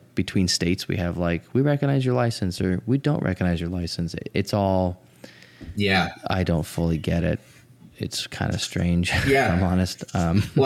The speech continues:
Speaker 2: I hope they would
Speaker 1: So.
Speaker 2: change those things, uh, 'cause we have similar issues here.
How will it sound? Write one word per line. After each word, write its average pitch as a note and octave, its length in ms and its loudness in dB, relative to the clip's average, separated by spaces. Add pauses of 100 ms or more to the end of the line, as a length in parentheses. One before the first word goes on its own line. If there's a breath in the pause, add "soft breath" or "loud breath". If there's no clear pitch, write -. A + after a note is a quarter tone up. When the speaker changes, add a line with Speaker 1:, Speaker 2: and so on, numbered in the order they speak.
Speaker 2:
I A#2 40 2
hope F3 240 2
they C3 140 4
would F#2 280 2 (140)
Speaker 1:
So. - 320 -2
Speaker 2:
change G#2+ 580 0
those F2+ 240 4
things, F2 540 4
uh, D#2+ 240 2
'cause - 360 -2
we G#2 160 4
have F#2+ 220 2
similar F2+ 460 4
issues E2 420 0
here. E2+ 440 2